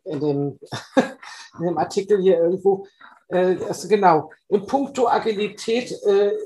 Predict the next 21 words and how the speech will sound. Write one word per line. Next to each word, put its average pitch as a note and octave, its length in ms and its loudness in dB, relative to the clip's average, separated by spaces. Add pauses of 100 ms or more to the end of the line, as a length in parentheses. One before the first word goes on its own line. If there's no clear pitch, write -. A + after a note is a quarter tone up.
(160)
sind A3+ 300 -6
wir G#3 140 4
gut B3 240 -2
aufgestellt. G3+ 800 0 (1040)
Totaler G3+ 420 2
Widerspruch. D#3+ 600 0 (1120)
Agil A#3 480 0
heißt G#3 300 0
ja, G3 100 2
ich F#3 200 -4
bewege F3 420 2
mich, C3 300 -8
ne? G#3+ 300 -2
Also, D#3 300 0 (120)
äh, D#3+ 280 0
ich - 140 -16
bin E3+ 140 -6
ständig F#3 440 -2
in, F3 140 -2
in, E3 320 -6 (480)
äh, D#3+ 400 4